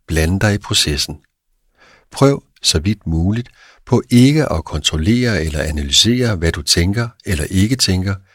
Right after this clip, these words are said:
hvad du måtte føle eller opleve af kropslige fornemmelser, men bare at observere, hvad der sker. Sæt dig til rette og luk øjnene. Lige om lidt siger jeg nogle forskellige tilfældige ord,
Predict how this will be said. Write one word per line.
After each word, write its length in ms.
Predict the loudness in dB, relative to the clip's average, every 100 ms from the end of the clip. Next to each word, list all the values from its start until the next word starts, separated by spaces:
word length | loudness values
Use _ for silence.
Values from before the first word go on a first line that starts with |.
| -20 -20 -4
hvad 160 | 2 4
du 100 | 4
måtte 240 | 2 0
føle 600 | 0 2 4 4 4 0
eller 160 | -4 -6
opleve 640 | 0 0 2 0 0 -2
af 180 | -8 -10
kropslige 500 | -4 -4 -2 -4 -4
fornemmelser, 580 | -4 -2 0 0 -2 -4 -6 _ -20 -20 _
men 180 | 0 2
bare 400 | 4 4 4 2
at 180 | -2 -4
observere, 760 | -6 -6 -4 0 0 0 -2 -6 -12 _
hvad 300 | 0 0 0 -4 _ -2
der 60 |
sker. 300 | -2 -2 -8 -12 _ _ _ _ _ _ _ _ _ _ _ _ -4
Sæt 340 | 2 4 4
dig 120 | 2 0
til 160 | 0
rette 420 | 2 2 2 0 -6 _ _ 2
og 140 | 2
luk 300 | 4 0 0 -2
øjnene. 440 | -2 -2 -8 -12 _ _ _ _ _ _ _ _
Lige 360 | 0 4 6 4
om 80 | 4
lidt 320 | 2 2 -6 _ _ -2
siger 300 | 0 4 6
jeg 80 | 4
nogle 320 | 2 -2 -6
forskellige 540 | -2 0 2 2 0
tilfældige 600 | -2 -4 0 0 0 -6
ord, 400 | -2 -2 -2 -8